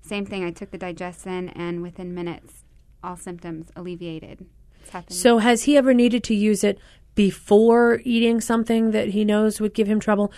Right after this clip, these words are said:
Speaker 2: Or is it more he felt it, he felt the trouble, and then afterwards?
Speaker 1: He felt it, he felt the trouble, and then afterward he took the, the oil.
Speaker 2: So if you just, you know, if he says, "Hey, Jen, date night, L and L,"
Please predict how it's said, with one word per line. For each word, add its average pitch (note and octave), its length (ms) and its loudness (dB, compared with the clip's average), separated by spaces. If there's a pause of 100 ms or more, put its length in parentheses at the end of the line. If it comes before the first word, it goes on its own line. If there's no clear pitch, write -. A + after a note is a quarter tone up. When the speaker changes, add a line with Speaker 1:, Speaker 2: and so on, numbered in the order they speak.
(160)
Speaker 2:
Or G#3 120 6
is G3+ 100 4
it A3 80 4
more G3 320 4 (180)
he G#3+ 200 0
felt G3+ 300 6
it, G3+ 140 4
he G3 120 -2
felt F#3+ 220 2
the G3 80 -2
trouble, F#3 300 2
and F3 80 2
then F3 100 2
afterwards? D#3+ 640 -6 (300)
Speaker 1:
He A#3+ 160 -6
felt G#3 340 -6
it, F#3 160 -6
he F#3+ 80 -14
felt F3 220 -12
the F3 60 -14
trouble, E3 320 -14
and E3 140 -10
then D#3+ 200 -10
afterward D#3+ 420 -16
he F3 80 -20
took - 260 -20
the, F3+ 100 -20 (420)
the - 180 -20
oil. F3 100 -14
Speaker 2:
So G3+ 140 0
if G#3 200 0
you A3 80 2
just, G#3 280 -2
you A#3+ 80 4
know, G3+ 140 6
if E3+ 80 0
he G#3 120 0
says, G3 320 0 (280)
"Hey, A3 180 4
Jen, G#3 300 6
date G#3 240 2
night, G3 340 2
L G#3 220 4
and G#3 80 6
L," F#3 320 4